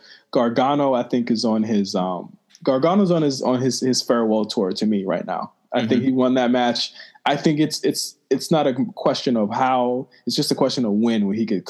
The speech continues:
Speaker 1: when he gets called up. And I think they wanna make sure that it's the right thing. But, uh, I, I, I don't think N X T is gonna get touched a lot.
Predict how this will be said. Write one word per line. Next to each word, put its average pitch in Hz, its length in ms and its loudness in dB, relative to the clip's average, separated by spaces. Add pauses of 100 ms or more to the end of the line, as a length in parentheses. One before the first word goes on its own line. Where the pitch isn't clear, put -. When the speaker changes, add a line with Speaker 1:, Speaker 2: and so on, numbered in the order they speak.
Speaker 1:
when 107 140 -4
he 113 60 0
gets 104 160 0
called 101 260 0
up. 110 160 0
And 110 80 2
I 107 60 0
think 127 220 0
they 120 80 2
wanna 110 200 0
make 107 180 0
sure 110 180 0
that 104 140 0
it's 104 140 -2
the 113 100 -4
right 98 240 -2
thing. 90 260 -2 (500)
But, 101 160 2
uh, 92 180 0
I, 131 240 0
I, 143 140 0
I 147 260 0
don't 165 160 0
think 139 140 0
N 127 60 2
X 113 120 0
T 123 80 2
is 113 80 0
gonna 107 160 2
get 92 120 -2
touched - 260 -4
a 92 40 -2
lot. 85 280 -2